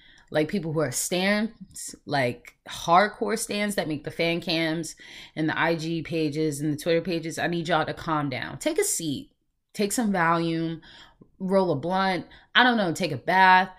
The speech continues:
Relax. Read a book. Because sometimes y'all do so much, it causes an unnecessary beef. It causes, like, all this tension. And then it ruins it for everybody,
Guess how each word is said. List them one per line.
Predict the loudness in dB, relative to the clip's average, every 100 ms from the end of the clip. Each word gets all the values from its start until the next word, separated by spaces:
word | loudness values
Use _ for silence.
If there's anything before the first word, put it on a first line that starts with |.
| -8
Relax. | -2 4 6 6 4 -6
Read | -2 0
a | 0
book. | 0 -4 -6 -8
Because | 2 2 4
sometimes | 2 2 2 0 0 0 -2 -4 -10 -14 _ _ _ _ _
y'all | -2 4 4
do | 4 0
so | 0 0
much, | 2 0 0 -4
it | -4 -4
causes | 0 2 4 2 -4 -4
an | -4
unnecessary | -2 0 -2 -2 -4 -2 -2
beef. | -4 -6 -10 -14 -16 -6
It | -4
causes, | 2 2 0 -4
like, | -4 0
all | -2
this | 0 -6
tension. | -2 -2 0 -2 -2 -4 -6 -12 -20 -20 -20 _ _ _
And | -2 0 2 0 -2
then | -4 -2 0 0 -4 -8 _ -2
it | 0 0 -4
ruins | -2 0 2 0 0
it | -4 -4
for | -2
everybody, | -2 -2 -4 -8